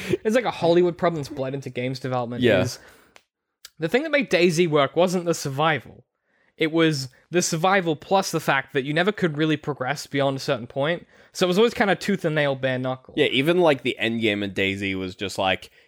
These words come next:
Speaker 1: you've survived for a bit and you still have guns.
Speaker 2: And you had a few more bullets than everyone else.
Speaker 1: Yeah.
Speaker 2: You've got five more than everyone else.
Speaker 1: Yeah.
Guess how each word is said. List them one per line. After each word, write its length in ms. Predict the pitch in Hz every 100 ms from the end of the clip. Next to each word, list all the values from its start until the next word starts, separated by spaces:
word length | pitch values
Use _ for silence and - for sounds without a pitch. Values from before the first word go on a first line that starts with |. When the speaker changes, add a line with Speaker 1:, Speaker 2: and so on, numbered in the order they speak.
| _
Speaker 1:
you've 220 | 117 110
survived 480 | - - 117 123 127
for 100 | 127
a 40 | 107
bit 220 | 113 110
and 160 | 104 107
you 60 | 104
still 280 | - 113
have 200 | 101 95
guns. 220 | 95 87 78
Speaker 2:
And 80 | 156
you 60 |
had 120 | 190
a 40 | 185
few 280 | - 165 165
more 140 | 160
bullets 360 | 139 139 123 -
than 100 | 120
everyone 240 | 104 98
else. 100 | -
Speaker 1:
Yeah. 240 | 139 110 85
Speaker 2:
You've 120 | 165
got 140 | 160 214
five 380 | - 190 180 160
more 200 | 160 143
than 140 | 135
everyone 360 | 117 98 - -
else. 80 | 139
Speaker 1:
Yeah. 220 | 120